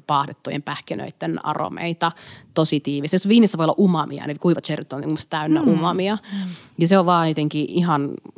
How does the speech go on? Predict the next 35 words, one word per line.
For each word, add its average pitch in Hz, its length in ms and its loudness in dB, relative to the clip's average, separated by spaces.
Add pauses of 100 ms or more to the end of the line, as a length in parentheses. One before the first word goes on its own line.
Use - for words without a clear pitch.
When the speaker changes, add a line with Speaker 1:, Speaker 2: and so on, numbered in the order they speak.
Speaker 1:
niinku 151 340 -4
mieletöntä. 160 760 2
Ja 160 140 0
sit 185 160 2
se, 208 100 6
että 180 140 -2
kun 175 100 4
ne 175 180 4 (420)
niinku 170 220 6
lähtökohtaisesti 156 520 0
ne 151 160 0
ei 147 80 -6
kauheasti 170 300 -4
maksa. 165 480 -2
Jos - 140 -6
sä 180 60 -8
saat 180 180 2
kaksikymmentä, - 380 -4
kolmekymmentä 160 280 0
vuotta 147 240 -8
vanhaa 147 280 -4
sherryä, 180 540 -2 (100)
niin 165 120 -2
versus 175 280 -2
se, 190 80 0
että 165 140 -6
sä 165 100 -6
maksat 156 240 -6
jostain 170 280 -4
muusta 208 320 4
viinistä, 151 320 -8
joltain 180 200 0
muulta 226 280 6
viinialueelta, 185 600 -2
Speaker 2:
Mm. 180 60 -10